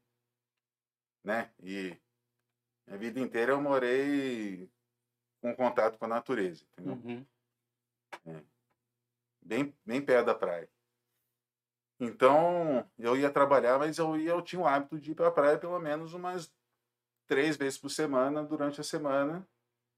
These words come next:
Speaker 2: Mas
Speaker 1: E
Speaker 2: você já
Speaker 1: com
Speaker 2: tinha um
Speaker 1: certeza
Speaker 2: contato bem forte, então, com, com natureza, mar, água?
Speaker 1: É,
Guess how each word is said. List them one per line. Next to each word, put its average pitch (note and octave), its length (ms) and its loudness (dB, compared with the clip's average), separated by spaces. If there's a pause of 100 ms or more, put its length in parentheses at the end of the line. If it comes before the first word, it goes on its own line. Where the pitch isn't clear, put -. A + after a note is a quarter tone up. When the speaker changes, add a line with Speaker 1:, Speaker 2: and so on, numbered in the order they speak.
(260)
Speaker 2:
Mas - 100 -4
Speaker 1:
E F3+ 40 -4
Speaker 2:
você F3+ 40 4
já C#3+ 80 10
Speaker 1:
com F#3 60 4
Speaker 2:
tinha F#3 80 4
um F#3+ 40 2
Speaker 1:
certeza A3 100 12
Speaker 2:
contato A3 280 12
bem A#3 180 4
forte, G3 360 10
então, D3 280 4
com, C3+ 360 -2
com C3 140 -8
natureza, B2+ 640 4
mar, A#2+ 400 8
água? A#2 720 8 (460)
Speaker 1:
É, D#3 440 8